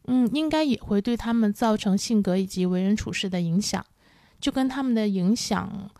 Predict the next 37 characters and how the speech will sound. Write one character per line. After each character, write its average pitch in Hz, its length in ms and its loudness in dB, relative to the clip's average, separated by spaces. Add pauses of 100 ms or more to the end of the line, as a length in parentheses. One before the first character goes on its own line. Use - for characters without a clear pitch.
(360)
啊， 226 160 2
就 277 160 2
跟 262 140 2
他 277 140 -2
们 247 120 6
影 233 140 10
响 233 180 4
过 233 160 8
我 202 160 8
们 190 260 4
一 185 140 6
样。 170 200 0 (500)
所 - 180 0
以 208 140 4
呢， 175 200 0 (200)
也 196 120 -2
给 - 220 -4
予 202 100 -6
一 208 120 -2
些 190 220 -2
他 214 200 -4
们 180 720 0 (100)
包 233 180 0
容 202 180 2
和 220 100 0
理 208 180 0
解 240 200 -4
吧。 190 300 -6 (440)
比 202 100 -4
如 247 140 2
我 349 140 0
最 233 180 -6
近 233 160 -4
常 214 240 -2
在 233 160 -2
想 - 220 -6
啊， 180 260 -10